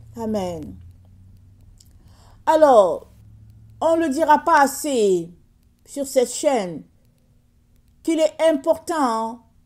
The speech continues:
de se sanctifier, de se purifier à tous les niveaux.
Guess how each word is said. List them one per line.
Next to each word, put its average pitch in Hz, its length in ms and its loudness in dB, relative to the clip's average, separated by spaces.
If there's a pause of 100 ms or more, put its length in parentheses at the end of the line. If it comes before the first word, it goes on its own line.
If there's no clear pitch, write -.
de 226 100 -16
se 285 140 -10
sanctifier, 285 760 -6 (220)
de 247 60 -8
se 277 140 -12
purifier 277 800 -8 (200)
à 269 120 0 (220)
tous 370 160 8
les 240 180 4
niveaux. 170 560 -8